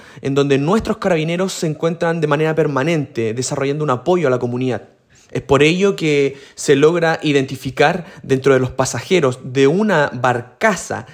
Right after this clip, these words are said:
que llega desde Quellón hasta la isla de Melinca a un mayor de edad, un individuo masculino mayor de edad, que entre sus pertenencias mantenía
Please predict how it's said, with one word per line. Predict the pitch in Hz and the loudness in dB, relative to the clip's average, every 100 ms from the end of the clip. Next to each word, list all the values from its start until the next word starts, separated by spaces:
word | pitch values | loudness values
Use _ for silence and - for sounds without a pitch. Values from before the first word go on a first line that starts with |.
| - - | -18 -2
que | 139 123 | 0 0
llega | 139 196 151 113 - - | 4 4 4 0 -4 -6
desde | 147 233 156 147 | -2 -2 -2 -4
Quellón | 127 151 143 113 - - - _ | -4 -2 -2 -2 -12 -20 -20 _
hasta | - - - 131 | -2 -2 0 2
la | 127 | 4
isla | 156 131 | 4 4
de | 135 | 2
Melinca | 170 175 170 165 180 196 - - - - | 2 0 -2 -2 -2 -2 -6 -20 -14 -2
a | 139 | 2
un | 165 202 208 | 4 2 2
mayor | 185 170 190 | 2 2 2
de | 160 | 4
edad, | 135 160 190 | 4 4 2
un | 180 | -2
individuo | 156 135 139 170 185 | -2 -4 -6 -2 -2
masculino | 180 156 - 135 185 190 | -2 -6 -8 -6 -4 -2
mayor | 127 135 135 | 0 0 0
de | 131 | 2
edad, | 139 190 - - - - - | 2 0 -6 -20 -20 -20 -6
que | 175 175 | -2 0
entre | 175 175 170 | 0 -2 -2
sus | 175 | -2
pertenencias | - 170 170 175 208 214 220 | 2 2 2 -2 -2 -2 -2
mantenía | 190 190 185 180 196 202 | 2 0 0 -2 0 -2